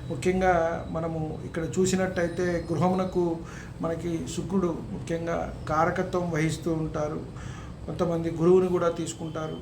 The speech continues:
భూములు, స్థలాలు, ఇలాంటివన్నీ పెద్ద పెద్ద పొలాలు, స్థలాలు,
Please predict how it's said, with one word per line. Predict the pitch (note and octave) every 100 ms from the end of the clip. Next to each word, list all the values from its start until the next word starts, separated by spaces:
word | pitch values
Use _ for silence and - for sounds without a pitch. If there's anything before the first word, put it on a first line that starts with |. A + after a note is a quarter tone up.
| C3
భూములు, | D#3+ F#3 F#3 F#3
స్థలాలు, | F3 F3 E3 F3 F3 E3+ E3 E3+ - - - - -
ఇలాంటివన్నీ | F#3+ F#3+ F#3+ F#3 F3+ F3 F3
పెద్ద | E3+ E3 F3+ F#3
పెద్ద | F3+
పొలాలు, | F3+ F3 E3 E3+ E3+ E3
స్థలాలు, | - E3 E3 E3